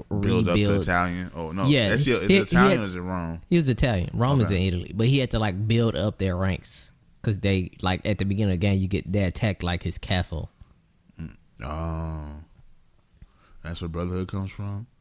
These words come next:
Speaker 2: Yeah, 'cause it's like he, he, you were recruiting people, like, you recruit Leonardo da Vinci and stuff.
Speaker 1: <laughs> I love them games. I'm playing the, the, the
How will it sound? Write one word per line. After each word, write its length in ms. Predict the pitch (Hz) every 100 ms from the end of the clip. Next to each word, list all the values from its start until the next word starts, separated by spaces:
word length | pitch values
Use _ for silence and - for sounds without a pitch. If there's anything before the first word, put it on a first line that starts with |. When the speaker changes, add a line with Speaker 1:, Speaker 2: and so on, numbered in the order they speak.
| _ _ _ _ _ -
Speaker 2:
Yeah, 320 | 120 101 73
'cause 260 | - 107 98
it's 120 | 98
like 260 | 95 90
he, 300 | 95 110 98 -
he, 140 | 120 -
you 180 | 110 104
were 160 | 95
recruiting 480 | 92 90 113 107 90
people, 300 | 85 85 85
like, 160 | 87 90
you 100 | 95
recruit 540 | 90 - 95 90 -
Leonardo 560 | - 95 90 90 90 85
da 140 | 82
Vinci 360 | 85 90 - -
and 140 | 76
stuff. 300 | - - - - _ -
Speaker 1:
<laughs> 20 |
I 960 | - - - - - - - _ - 85
love 140 | 85 71
them 140 | 73
games. 460 | 73 71 71 - - _ - - _ - - - - - - - - - -
I'm 100 | 87
playing 260 | - 87 82
the, 180 | 76 -
the, 380 | 78 78 76 71 64
the 160 | 71